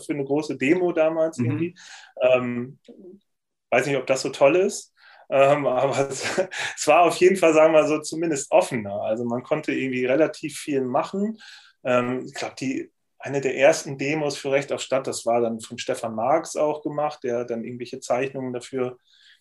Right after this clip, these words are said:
Speaker 1: ähm, ich glaub, die, weiß gar nicht, wie die hieß, die, die Stadt gehört allen oder so.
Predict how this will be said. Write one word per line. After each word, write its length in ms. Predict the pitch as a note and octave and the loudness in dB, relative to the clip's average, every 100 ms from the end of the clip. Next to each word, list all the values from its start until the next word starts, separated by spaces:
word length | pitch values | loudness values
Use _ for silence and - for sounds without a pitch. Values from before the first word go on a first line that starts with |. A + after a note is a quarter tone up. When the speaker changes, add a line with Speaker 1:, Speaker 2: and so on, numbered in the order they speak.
| _ _ - | _ _ -6
Speaker 1:
ähm, 640 | A#2+ A#2+ A#2 A#2 A#2 A#2+ _ - | -2 0 0 -4 -10 -14 _ -10
ich 60 | - | -8
glaub, 120 | G#2+ | -6
die, 300 | A2+ B2 C3 | -6 -6 -4
weiß 160 | B2 | -4
gar 160 | C3 A2 | -2 -2
nicht, 100 | B2 | -2
wie 60 | B2 | -6
die 60 | |
hieß, 180 | C3+ C#3+ | -8 -10
die, 200 | C#3+ C3+ | -10 -10
die 100 | C3+ | -8
Stadt 300 | - C#3+ C#3+ | -4 -4 -2
gehört 260 | C3 B2+ - | -4 -2 -2
allen 500 | B2+ D3+ F3 F3 D#3+ | -2 -2 -4 -8 -10
oder 180 | D#3+ | -10
so. 320 | D#3+ F3 F3+ | -10 -12 -12